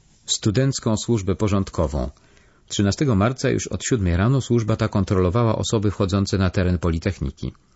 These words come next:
Między innymi wpuszczono operatora posiadającego legitymację Polskiej Kroniki Filmowej, który filmował przebieg wiecu. Od jedenastej władze uczelni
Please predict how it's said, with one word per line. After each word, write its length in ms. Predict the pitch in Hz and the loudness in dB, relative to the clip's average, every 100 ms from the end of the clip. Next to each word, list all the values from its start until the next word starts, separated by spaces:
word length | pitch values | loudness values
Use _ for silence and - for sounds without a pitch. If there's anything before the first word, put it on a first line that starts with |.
| _ | _
Między 300 | 90 113 95 | 2 2 4
innymi 300 | 87 101 143 | 2 4 2
wpuszczono 520 | 135 117 - 117 113 - | 0 -2 0 0 0 0
operatora 640 | 107 104 95 - 110 92 | 0 2 0 0 0 0
posiadającego 720 | 90 101 92 92 90 110 95 | 0 0 2 2 2 0 2
legitymację 760 | 92 87 98 98 95 - 98 87 | 2 2 2 2 0 -2 -2 0
Polskiej 340 | 95 - 90 | 0 0 -4
Kroniki 380 | 101 87 82 85 | -2 -2 -2 -2
Filmowej, 460 | 85 85 85 110 | 0 2 2 0
który 360 | 123 - 98 95 - - - | -2 0 0 0 -4 -20 -8
filmował 520 | - 92 117 107 104 | 0 2 2 0 -2
przebieg 440 | - 95 82 82 | 0 0 0 0
wiecu. 400 | 85 82 - - - _ _ _ - - - - _ - - | 0 0 -2 -12 -14 _ _ _ -20 -20 -20 -20 _ -6 -2
Od 180 | 107 | 2
jedenastej 640 | 101 98 98 120 - 147 120 | 2 2 2 0 0 0 2
władze 300 | 101 110 101 | 2 0 0
uczelni 560 | 92 - 117 123 135 | -2 0 2 2 2